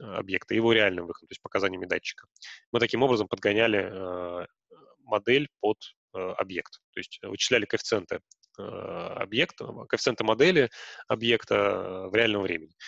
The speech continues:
Вот, то есть у нас там в системе, в системах управления, в системах адаптивного управления были немножко другие функционалы здесь вместо элитного.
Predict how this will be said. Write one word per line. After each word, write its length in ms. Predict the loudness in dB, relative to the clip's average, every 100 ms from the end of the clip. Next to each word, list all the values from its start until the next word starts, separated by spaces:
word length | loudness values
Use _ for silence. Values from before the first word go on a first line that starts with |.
| -16 -16 _
Вот, 180 | -2 -2
то 40 | 0
есть 120 | 2
у 20 |
нас 240 | 2 0
там 380 | -2 -4 -6 -14
в 200 | -16 -18
системе, 320 | -4 0 0 -4
в 40 |
системах 300 | -2 -2 -2
управления, 280 | 0 2 2
в 40 |
системах 180 | -2 -4
адаптивного 340 | -4 -4 -4 -2
управления 340 | 0 2 0
были 140 | 0
немножко 200 | -2 -2
другие 280 | -6 -4 -6
функционалы 480 | -8 -4 0 4 4
здесь 140 | 0
вместо 260 | -4 -6 -4
элитного. 380 | -4 -6 -10